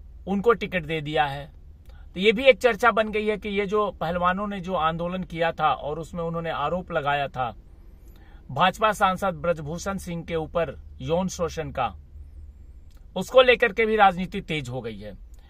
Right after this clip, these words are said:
क्योंकि हर जगह ये कहा जा रहा है कि ये सब कांग्रेस की चाल थी और कांग्रेस ने इस आंदोलन को प्रायोजित किया था, जिसके चलते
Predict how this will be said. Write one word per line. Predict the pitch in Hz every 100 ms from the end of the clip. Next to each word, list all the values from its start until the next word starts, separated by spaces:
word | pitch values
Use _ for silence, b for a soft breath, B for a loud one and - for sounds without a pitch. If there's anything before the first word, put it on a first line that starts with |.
| b -
क्योंकि | 180 170 214
हर | 156 214
जगह | 240 240
ये | 240 226
कहा | 208 214
जा | 214 202
रहा | 196 196
है | 185 202 - - - b b -
कि | -
ये | 170
सब | 160 226 196
कांग्रेस | - 190 185 196
की | 185
चाल | 143 175 180
थी | 185 208 233 - - - -
और | 147
कांग्रेस | - 180 190 202 196 185
ने | 170 160 - - - - - - -
इस | 202 -
आंदोलन | 156 160 151 147 139
को | - 131 123 - - -
प्रायोजित | 160 170 202 190 247
किया | - 214 202
था, | 185 202 214 - - b b b b -
जिसके | 113 127 214 - 226
चलते | 202 180 - 151 147